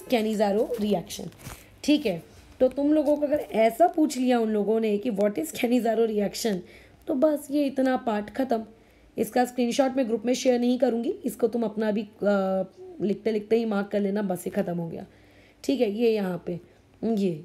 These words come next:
ये इतना पैराग्राफ तुम्हें पेपर में लिखना पड़ेगा कैनिजारो रिएक्शन के ऊपर शॉर्ट नोट।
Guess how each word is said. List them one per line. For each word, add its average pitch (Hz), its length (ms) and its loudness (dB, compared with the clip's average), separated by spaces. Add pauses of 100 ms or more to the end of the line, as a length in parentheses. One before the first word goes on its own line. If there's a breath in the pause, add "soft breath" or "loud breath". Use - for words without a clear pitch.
(100)
ये 240 240 2
इतना 269 460 0
पैराग्राफ 226 460 0
तुम्हें 226 180 -2
पेपर 202 260 0
में 208 100 0
लिखना 190 280 -2
पड़ेगा 190 320 0
कैनिजारो 196 520 -2
रिएक्शन 180 440 -4
के 185 60 -8
ऊपर 226 140 -4
शॉर्ट - 360 -6
नोट। 156 120 -12